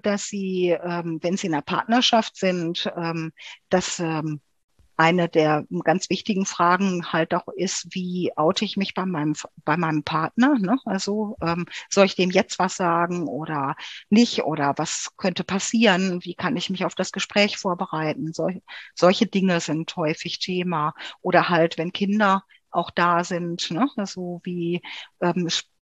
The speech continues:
wa-, wie und wann spreche ich mit Kindern darüber? Mm, es gibt aber auch Frauen, die sich an mich wenden, die nicht in der Partnerschaft sind, die keine Kinder haben und, ähm, die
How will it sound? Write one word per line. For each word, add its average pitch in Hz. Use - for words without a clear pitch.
wa-, 170
wie 208
und 160
wann 214
spreche -
ich -
mit 185
Kindern 175
darüber? 156
Mm, 214
es -
gibt 202
aber 247
auch 180
Frauen, 196
die 226
sich 220
an 202
mich 180
wenden, 202
die 196
nicht 202
in 285
der 254
Partnerschaft 214
sind, 196
die 185
keine 196
Kinder 180
haben 165
und, 202
ähm, 156
die 202